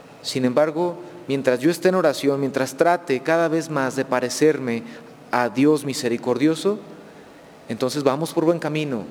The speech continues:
ten paciencia, Dios estará trabajando a su manera. Y, y sigamos pues en, en esta experiencia de misericordia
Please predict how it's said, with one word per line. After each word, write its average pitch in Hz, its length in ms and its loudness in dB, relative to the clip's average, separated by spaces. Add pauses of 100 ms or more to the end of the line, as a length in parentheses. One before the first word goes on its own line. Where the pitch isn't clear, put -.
(120)
ten 147 180 0
paciencia, 147 800 0
Dios 143 320 2
estará 120 340 -2
trabajando 135 640 0 (380)
a 113 60 -8
su - 120 -8
manera. 107 440 0 (1700)
Y, 127 400 4 (320)
y 143 80 0
sigamos 143 440 0
pues 160 260 4
en, 135 180 -4
en 139 240 0
esta 139 180 -2
experiencia 135 720 0 (300)
de 123 80 2
misericordia 131 800 2